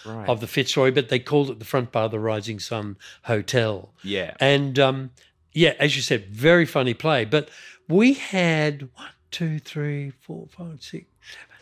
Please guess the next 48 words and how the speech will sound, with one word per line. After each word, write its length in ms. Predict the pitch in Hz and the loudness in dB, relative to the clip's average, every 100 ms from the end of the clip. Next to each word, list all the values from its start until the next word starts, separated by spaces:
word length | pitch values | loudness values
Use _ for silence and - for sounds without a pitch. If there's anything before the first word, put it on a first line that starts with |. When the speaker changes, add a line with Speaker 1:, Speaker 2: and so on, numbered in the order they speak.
| _ - | _ -20
Speaker 2:
eight, 240 | - - - | -20 -20 -14
nine 540 | 123 135 139 147 143 | -2 2 4 4 0
cameras, 600 | 123 131 127 120 104 98 - | -2 -4 -4 -4 -8 -10 -8
I 100 | 101 | -4
think, 260 | 117 101 | -4 -4
in 100 | 113 | 0
Speaker 1:
Oh, 80 | 151 | 2
Speaker 2:
that, 160 | 110 110 | 2 4
Speaker 1:
wow. 380 | 135 160 85 65 | 6 6 4 2
Speaker 2:
in 160 | 139 | 0
the 200 | 131 131 | 2 0
sixty-seat 1160 | - - 196 190 - 160 135 - - 165 160 _ - | -2 0 0 0 -2 -2 -2 -2 2 2 2 _ -2
theatre 520 | 139 123 110 110 110 - - 156 | 2 4 2 -4 -6 -14 -14 0
Speaker 1:
Now, 180 | 175 | 2
Speaker 2:
of 80 | - | 4
Speaker 1:
which 180 | 165 226 | 2 2
Speaker 2:
Fitzroy. 200 | 127 233 220 | 2 4 4
Speaker 1:
theatre 60 | |
was 260 | 92 143 127 | 6 4 4
it? 60 | |
'Cause 100 | 117 | 2
I 60 | 127 | 2
was 160 | 131 - | 2 -2
trying 280 | - 165 | 0 4
Speaker 2:
It 60 | 208 | 4
was 120 | 190 | 6
Speaker 1:
the 40 | 285 | 4
Speaker 2:
at 40 | |
the 60 | 233 | 4
Speaker 1:
entire 440 | 190 180 185 254 | 4 8 8 8
Speaker 2:
Fitzroy. 160 | 151 - | 4 0
Speaker 1:
ti-, 40 | - | -4
it 60 | 190 | 6
was 220 | 247 269 | 6 6
at 80 | 233 | 0
the 80 | 190 | -2
Fitz. 380 | - 107 - 180 | 0 0 0 2
Speaker 2:
Yeah. 420 | 247 330 320 131 - | 4 4 2 0 2
Speaker 1:
I 120 | 214 | 4
was, 120 | 240 233 | 4 4
the 140 | 247 | 2
entire 580 | 247 220 - 240 254 254 | 2 2 2 4 6 6
time 380 | 240 208 196 175 | 4 4 6 4
I 20 | |
was 120 | 160 160 | 2 0
sitting 120 | 165 | -4
there 80 | 160 | -2
going, 200 | 170 | -4